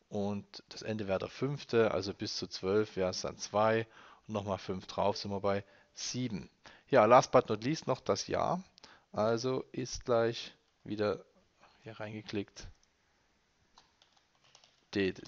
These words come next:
diff, Klammer auf, zweimal Semikolon, Klammer zu und wir gehen hier in den Assistent, Startdatum,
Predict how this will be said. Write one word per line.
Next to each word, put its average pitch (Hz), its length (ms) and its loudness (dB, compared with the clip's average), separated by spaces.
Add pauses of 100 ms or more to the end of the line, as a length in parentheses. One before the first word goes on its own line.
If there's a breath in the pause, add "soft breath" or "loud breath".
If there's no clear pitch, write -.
(140)
diff, 151 380 2 (300 loud breath)
Klammer 110 320 2
auf, 101 400 2
zweimal 107 720 -2
Semikolon, 95 640 -2
Klammer 107 340 0
zu 101 400 -4 (560 loud breath)
und 101 240 -8
wir 98 120 -6
gehen 95 260 -4
hier 98 260 -4
in 95 120 -12
den 95 120 -10
Assistent, - 720 -6 (2500 soft breath)
Startdatum, 98 920 0